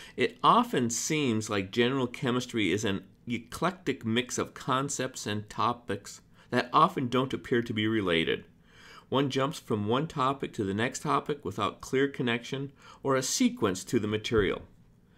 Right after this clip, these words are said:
But all this information is important, and it is used as a building block for more focused chemistry topics like organic chemistry. In organic chemistry,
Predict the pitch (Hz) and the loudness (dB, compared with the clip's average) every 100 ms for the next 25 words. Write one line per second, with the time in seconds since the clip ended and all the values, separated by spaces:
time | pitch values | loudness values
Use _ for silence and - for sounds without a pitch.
0 | - - - - - - 123 - - 175 | -20 -20 -20 -20 -20 -2 -2 -2 -2 4
1 | 220 226 - 190 170 135 139 180 175 202 | 4 4 2 2 4 2 2 0 0 0
2 | 196 104 87 156 165 - - 143 147 151 | 0 2 2 0 -6 -12 0 4 4 4
3 | 151 139 147 240 220 - 143 139 - 170 | 2 2 2 4 4 0 0 0 0 0
4 | 190 147 107 82 80 95 - - 123 120 | 2 2 0 0 0 0 -6 -4 -2 0
5 | 143 139 - - 185 240 247 117 - 117 | 0 -2 -8 -2 2 2 2 -2 -2 -2
6 | 95 92 - 90 - 76 85 87 - - | -2 -2 -4 -6 -2 -2 -2 -8 -10 -20
7 | - - - - - - - 80 73 82 | -20 -20 -20 -20 -20 -20 -20 -12 -4 -2
8 | 95 - 113 110 - 87 92 76 - - | -2 -2 -2 -2 -4 -2 0 -4 -8 -12
9 | - 65 62 - - 50 - _ _ _ | -8 -8 -8 -12 -14 -14 -18 _ _ _
10 | _ - - - - - - _ - - | _ -20 -20 -20 -20 -20 -20 _ -20 -20
11 | - _ _ - _ _ - - 113 117 | -20 _ _ -20 _ _ -16 -16 -20 -20
12 | - _ _ _ _ - - - - - | -20 _ _ _ _ -20 -20 -20 -20 -20
13 | - - 143 143 139 160 196 254 - - | -20 0 4 6 6 6 6 4 0 -2
14 | 110 117 - 123 131 | 0 0 -2 -4 -4